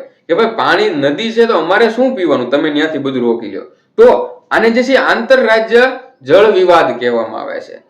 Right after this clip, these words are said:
જળ માટે બે રાજ્યો વચ્ચે વિવાદ થાય છે. તો આ વિવાદ થાય ને મિત્રો, ત્યારે સંસદ જે છે ઈ પોતાનો કાયદો બનાવવાની સત્તા ધરાવે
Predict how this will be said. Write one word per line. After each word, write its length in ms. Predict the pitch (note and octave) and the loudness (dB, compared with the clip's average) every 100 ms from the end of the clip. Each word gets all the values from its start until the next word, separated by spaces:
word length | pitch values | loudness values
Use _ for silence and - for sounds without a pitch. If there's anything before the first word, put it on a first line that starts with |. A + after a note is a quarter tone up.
| _ | _
જળ 300 | C#3 F3+ A3 - - _ _ | 2 4 2 -2 -10 _ _
માટે 320 | C3 E3+ G3 | -4 -2 -2
બે 200 | F#3 F3+ | 0 2
રાજ્યો 360 | F3 F3 E3+ E3+ | 4 4 2 0
વચ્ચે 340 | D3+ D3 A3 C4 - - _ | 0 -2 -2 -2 -4 -20 _
વિવાદ 480 | A#2+ D3 C3 G#2+ F#2+ | -4 2 2 2 -4
થાય 200 | G2+ F#2 | -12 -12
છે. 100 | - _ _ | -14 _ _
તો 60 | - | -4
આ 320 | - F#3 F#3+ | 2 2 2
વિવાદ 460 | C#3+ E3+ A3 A#3+ A#3 | -2 2 2 2 -2
થાય 200 | B3 B3 | -4 -2
ને 100 | G3+ | -2
મિત્રો, 560 | E3 D#3+ D#3 D#3 D3+ _ _ - | -4 -2 -2 -2 -4 _ _ -2
ત્યારે 540 | E3 F#3 A3 G#3+ - _ - | 0 2 0 -2 -8 _ -4
સંસદ 440 | F#3 A3 B3 A#3 | -4 -4 -6 -4
જે 200 | A3 G#3+ | -2 -4
છે 140 | G#3 | -4
ઈ 220 | G#3+ G3+ F3+ | -6 -6 -8
પોતાનો 720 | F#3 F#3 F#3+ F#3+ F#3+ F#3+ F#3 | -6 -4 -4 -2 -2 -2 -4
કાયદો 280 | D#3 E3 E3+ | -2 0 -2
બનાવવાની 400 | E3 D#3+ E3 E3 | -4 -4 -2 -4
સત્તા 360 | D3+ C3+ - B2+ | -6 -8 -2 0
ધરાવે 640 | A#2+ A#2 A2+ A2+ A#2 F#3 | 0 -2 -2 0 2 0